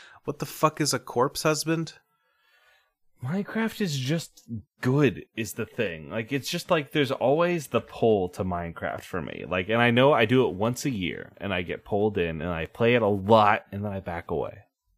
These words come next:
Speaker 2: <clears throat> And it's
Speaker 1: I,
Speaker 2: so
Speaker 1: I need to be freed from its curse.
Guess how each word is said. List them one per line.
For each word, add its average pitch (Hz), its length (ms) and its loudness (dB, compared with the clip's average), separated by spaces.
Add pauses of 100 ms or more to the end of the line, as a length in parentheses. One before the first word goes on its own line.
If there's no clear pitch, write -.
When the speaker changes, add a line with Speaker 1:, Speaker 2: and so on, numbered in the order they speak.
(120)
Speaker 2:
<clears throat> - 0 - (340)
And 131 160 0
it's 123 140 -4
Speaker 1:
I, 127 160 2
Speaker 2:
so 131 240 0
Speaker 1:
I 139 60 6
need 156 200 4
to 151 80 0
be 135 140 0
freed 113 400 -6
from 98 200 -12
its 95 160 -12
curse. - 460 -10